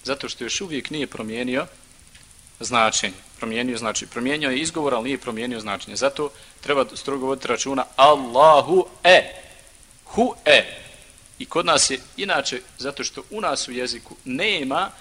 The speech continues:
oštrog prelaženja sa vokala na vokal. U e,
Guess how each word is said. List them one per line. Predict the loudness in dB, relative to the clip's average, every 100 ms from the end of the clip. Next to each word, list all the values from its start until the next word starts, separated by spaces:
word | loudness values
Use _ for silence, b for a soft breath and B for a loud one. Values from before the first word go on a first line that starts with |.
| b b -4
oštrog | -2 0 -2 -4 -6 -6 -2
prelaženja | 0 2 0 -2 -2
sa | 2 2 2
vokala | 0 2 2 2 0
na | -2
vokal. | -2 -4 -10 -12 b b 0
U | 2 4 8
e, | 8 8 0